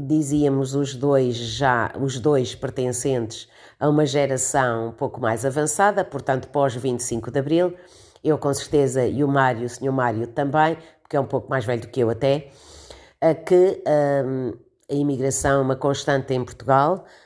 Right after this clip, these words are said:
ah, já não é de hoje, nos últimos cinquenta anos foi sempre bastante presente, continua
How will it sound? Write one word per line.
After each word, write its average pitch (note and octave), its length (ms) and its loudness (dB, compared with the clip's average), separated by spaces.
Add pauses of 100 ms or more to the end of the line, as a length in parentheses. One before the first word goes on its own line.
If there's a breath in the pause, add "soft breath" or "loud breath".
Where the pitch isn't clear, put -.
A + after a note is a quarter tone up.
(140)
ah, B2+ 420 0
já C#3+ 220 0
não C3 160 2
é B2+ 80 2
de A#2 120 -4
hoje, C#3+ 280 2
nos C3+ 140 -2
últimos C3+ 300 -8
cinquenta C3 380 -4
anos B2+ 280 0
foi B2+ 200 -4
sempre A#2+ 580 -2 (560 soft breath)
bastante C3+ 720 0
presente, C#3 680 -2
continua C#3 800 0